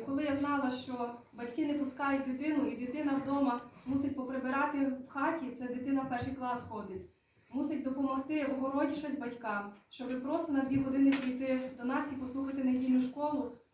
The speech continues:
або коли дитину не пускають, батьки б'ють, або погрожує місцевий священик, а вона все одно біжить послухати Слово Боже, то я дякую Богу, що я там бу-, була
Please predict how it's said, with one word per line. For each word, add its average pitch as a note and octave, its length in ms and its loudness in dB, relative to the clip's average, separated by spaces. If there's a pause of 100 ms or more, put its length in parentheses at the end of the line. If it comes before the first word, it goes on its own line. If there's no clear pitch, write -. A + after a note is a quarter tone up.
(140)
або C4+ 240 -2
коли C#4 480 2 (140)
дитину C#4+ 260 2
не C#4 160 10
пускають, C#4 560 0
батьки B3 320 -2
б'ють, C#4 420 0
або A3+ 200 -2
погрожує C#4 540 4
місцевий C#4 420 2
священик, C#4 640 0
а A#3+ 80 2
вона C4+ 160 6
все C#4+ 140 2
одно C#4+ 200 2
біжить C#4 300 4
послухати C#4 500 -4
Слово C4 280 -2
Боже, D4+ 480 0 (560)
то A3+ 480 -2
я B3+ 160 -4
дякую C#4 340 -2
Богу, A#3+ 260 -2
що A#3+ 140 -8
я A3 100 -2
там A3+ 160 -6
бу-, A3+ 420 -8
була B3 380 -2